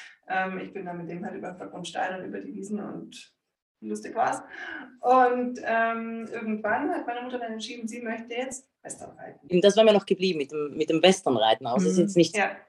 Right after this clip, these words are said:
Speaker 2: dass du aus einem Dressurstall, Familiendressurstall kommst, sondern eigentlich einen,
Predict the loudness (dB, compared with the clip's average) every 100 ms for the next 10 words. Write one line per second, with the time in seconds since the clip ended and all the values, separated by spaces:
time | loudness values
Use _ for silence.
0 | -10 -10 _ _ 2 6 10 10 10 10
1 | 8 6 6 8 8 6 6 6 6 4
2 | 0 -2 0 0 0 -2 2 4 4 4
3 | 4 4 2 2 2 0 -2 0 2 2
4 | 2 0 -2 0 0 -2